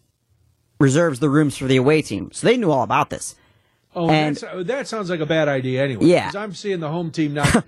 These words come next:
Speaker 2: <laughs> not really caring about the comfort of the visitors.
Speaker 1: Well, th-, this team won back-to-back championships. <laughs> Uh,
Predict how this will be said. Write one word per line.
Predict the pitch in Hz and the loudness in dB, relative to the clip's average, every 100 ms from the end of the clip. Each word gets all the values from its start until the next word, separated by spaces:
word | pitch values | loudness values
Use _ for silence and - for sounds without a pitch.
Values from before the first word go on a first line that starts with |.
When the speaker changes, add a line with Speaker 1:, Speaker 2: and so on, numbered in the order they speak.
| 135 | -6
Speaker 2:
<laughs> | _ - | _ -14
not | 220 202 | -10 -4
really | 202 175 | -2 -2
caring | 170 202 175 165 | -4 -4 -2 -2
about | 151 147 | -2 -2
the | - | -4
comfort | - 208 - 143 | -4 -2 0 0
of | 127 | 0
the | 135 | 0
visitors. | 147 180 143 101 - - | 2 2 0 -10 -14 -2
Speaker 1:
Well, | 208 196 165 | 2 4 4
th-, | 147 104 85 | 2 0 0
this | 160 - | 2 2
team | 170 165 | 4 4
won | 151 139 | 4 2
back-to-back | 127 120 - 90 | 0 0 -2 0
championships. | - 71 - - - - - - - - - - - | -2 -2 -2 -2 -2 0 0 0 0 0 -2 -6 -8
<laughs> | - | 0
Uh, | - | 2